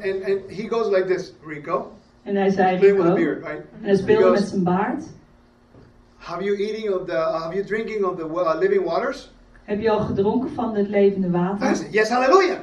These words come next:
Speaker 2: "Ja, halleluja,"
Speaker 1: And he
Speaker 2: zei
Speaker 1: goes,
Speaker 2: hij.
Speaker 1: "Then why are you still thirsty?"
Speaker 2: Dus toen zei Monty Judah, "Waarom ben je nog dorstig?"
Speaker 1: "Have you eating of the bread of life?"
Speaker 2: "Heb je al gegeten van het brood van
Speaker 1: And I
Speaker 2: leven?"
Speaker 1: said, "Yes."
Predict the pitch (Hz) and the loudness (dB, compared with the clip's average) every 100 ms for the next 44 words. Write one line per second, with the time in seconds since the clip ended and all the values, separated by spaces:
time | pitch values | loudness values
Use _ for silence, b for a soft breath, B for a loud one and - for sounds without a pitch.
0 | - _ 190 240 302 185 214 226 359 233 | -12 _ -2 2 4 6 6 8 8 6
1 | 165 165 180 185 180 160 156 - - 165 | 2 -4 0 2 4 2 -2 -8 -12 -10
2 | 175 214 233 220 180 156 - - _ _ | -8 -8 -8 -12 -14 -16 -18 -20 _ _
3 | _ _ _ _ - - 254 - 269 254 | _ _ _ _ -12 0 0 0 -2 -2
4 | 247 240 226 208 233 233 233 247 240 226 | 6 6 4 -2 2 2 4 4 4 2
5 | 226 208 196 233 247 226 175 180 190 202 | -2 -4 -2 -2 -2 -4 -2 -2 -4 -4
6 | 208 220 214 185 175 165 156 151 156 - | -4 -4 -2 -2 -2 -6 -6 -6 -6 -6
7 | 285 - - 202 202 190 190 - 190 190 | -8 -12 -10 -4 6 6 6 0 2 2
8 | 190 - 202 196 180 180 196 196 185 180 | 2 -8 -6 -6 -6 -2 -2 -2 -8 -4
9 | 185 - 160 - 185 175 - - - | -4 -4 -4 -2 -4 -4 -10 -14 -16